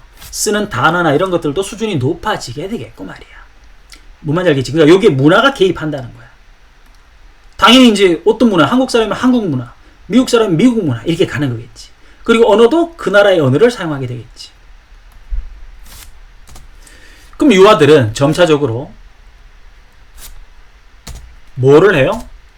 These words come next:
restrict, 한정 짓게 되는데 그들의 웅얼웅얼 하는 거를 어떤 포넘즈, 뭐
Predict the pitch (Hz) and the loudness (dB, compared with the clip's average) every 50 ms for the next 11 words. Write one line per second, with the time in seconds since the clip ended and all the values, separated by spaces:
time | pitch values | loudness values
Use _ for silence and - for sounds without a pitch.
0 | - - - - - - - - - - - _ - - - - - 147 151 - | -20 -20 -20 -20 -20 -20 -20 -20 -20 -20 -20 _ -20 -20 -18 -10 -8 -8 -8 -4
1 | 185 156 - - - - - - - - - - - 247 247 247 247 247 277 269 | -6 -6 -6 -8 -20 -20 -20 -20 -20 -16 -10 -6 -2 0 2 2 2 2 2 0
2 | 262 262 247 - - 156 - - 220 196 170 127 113 117 113 127 113 107 113 - | 0 -2 -2 -4 -10 -10 -6 -2 -2 0 0 -2 -6 -6 -8 -10 -12 -14 -16 -20
3 | - - - - - - 156 131 147 160 196 220 226 226 - - - - - - | -20 -20 -20 -14 -6 -4 -2 0 0 0 0 0 -4 -8 -14 -20 -20 -20 -20 -20
4 | - - - _ _ - - - - - - 226 233 233 233 220 220 226 226 - | -20 -20 -20 _ _ -20 -20 -20 -10 -2 2 2 4 4 4 2 2 2 2 2
5 | 208 226 220 208 156 139 139 160 156 175 202 233 233 - - _ - - - _ | 0 -2 0 0 0 2 2 2 0 0 -4 -10 -20 -20 -20 _ -20 -20 -20 _
6 | - - _ - - - 233 233 233 - - 262 262 254 254 247 - - - - | -20 -20 _ -12 -4 0 0 0 0 0 2 2 4 2 2 -2 -6 -18 -20 -20
7 | - - - _ _ - - - - - - - - _ - - - - - - | -20 -20 -20 _ _ -20 -20 -20 -20 -20 -20 -20 -20 _ -20 -20 -20 -20 -20 -20
8 | - - - - - - - - - - - 254 247 233 165 123 107 - - - | -20 -20 -20 -20 -20 -20 -20 -20 -16 -6 -2 0 0 0 0 -2 -4 -6 -12 -18
9 | - - 131 156 139 - - - | -6 2 4 6 6 4 2 -4